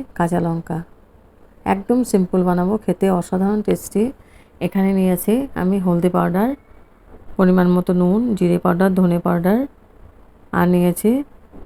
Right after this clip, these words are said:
কাশ্মীরি চিলি পাউডার। তো পট-, আ-, আলুটা,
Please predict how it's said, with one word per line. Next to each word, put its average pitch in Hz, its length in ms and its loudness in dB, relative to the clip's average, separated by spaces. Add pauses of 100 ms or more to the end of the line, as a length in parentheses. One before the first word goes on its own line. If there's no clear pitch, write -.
(300)
কাশ্মীরি 190 460 2
চিলি 175 240 -4
পাউডার। 165 360 -4 (4000)
তো 190 60 2
পট-, 190 320 2
আ-, 180 200 2
আলুটা, 185 380 4